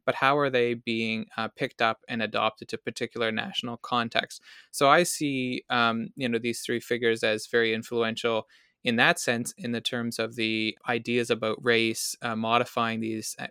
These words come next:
predominantly Anglo-American ideas about race is, um, a lot of what they're drawing on, and then, you know, putting them to work in the Canadian ta-, context, trying to define who and who is not white, or who, who,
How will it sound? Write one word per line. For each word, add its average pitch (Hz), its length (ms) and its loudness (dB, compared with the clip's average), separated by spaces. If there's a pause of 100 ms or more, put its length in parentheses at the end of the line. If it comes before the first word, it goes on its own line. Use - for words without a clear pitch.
(160)
predominantly 113 420 0
Anglo-American 113 800 0
ideas 110 340 -4
about 110 220 -6
race 113 260 -4
is, - 340 -8
um, 117 160 -12 (100)
a 127 40 -4
lot 113 160 0
of 110 100 -6
what 110 140 -2
they're 110 120 -2
drawing 113 320 -4
on, 117 220 0 (360)
and 131 180 2
then, 117 300 2
you 127 80 0
know, 113 80 0
putting 123 260 -2
them 117 120 -2
to 117 120 -6
work 117 200 -2
in 117 60 -4
the 110 80 -4
Canadian 110 340 -2
ta-, 123 240 0
context, 120 480 -2
trying 117 140 -2
to 110 60 -6
define 113 520 -4
who 123 180 0
and 113 160 -4
who 110 140 -6
is 113 160 -4
not 113 300 -4
white, 110 360 -2
or 107 120 -2
who, 113 340 -4
who, 110 180 -6